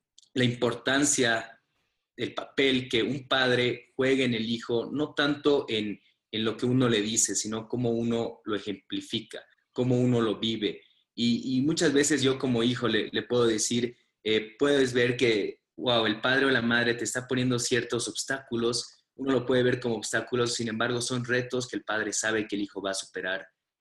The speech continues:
Entonces, eh, Charbel, me gustaría que nos compartas eso, ¿no? ¿Cómo, cómo eso te ha funcionado en tu vida y cómo lo has aplicado ya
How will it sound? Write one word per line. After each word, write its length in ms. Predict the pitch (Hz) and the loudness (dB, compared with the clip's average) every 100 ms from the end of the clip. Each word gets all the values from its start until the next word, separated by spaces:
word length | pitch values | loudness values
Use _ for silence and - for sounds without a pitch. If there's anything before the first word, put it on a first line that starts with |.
| _ _ | _ _
Entonces, 540 | 110 104 117 131 117 117 | -8 -2 0 0 0 2
eh, 480 | 110 107 98 - - | 2 2 -2 -8 -6
Charbel, 260 | 131 135 131 | 0 2 2
me 80 | |
gustaría 400 | 127 123 131 165 | 2 0 0 0
que 80 | 185 | 0
nos 160 | 135 - | -4 -4
compartas 640 | 104 - 110 110 107 - | -8 -4 -4 -2 -4 -2
eso, 300 | - - 95 | 0 -2 -4
¿no? 180 | 92 117 | -8 -10
¿Cómo, 420 | 131 135 131 117 - _ _ _ _ | -4 -2 -2 -4 -10 _ _ _ _
cómo 340 | - 151 160 135 | -2 2 2 2
eso 220 | 147 165 | 0 0
te 80 | 143 | -2
ha 40 | |
funcionado 460 | 147 147 131 120 123 | 0 -2 0 2 2
en 140 | 120 | 0
tu 80 | 113 | -4
vida 220 | 110 113 | 0 0
y 80 | 113 | 0
cómo 200 | 135 147 | -2 0
lo 80 | 131 | 0
has 140 | 135 | 0
aplicado 640 | 131 - 139 - 110 113 104 | -4 -6 -8 -2 0 0 0
ya 320 | 104 110 | 0 0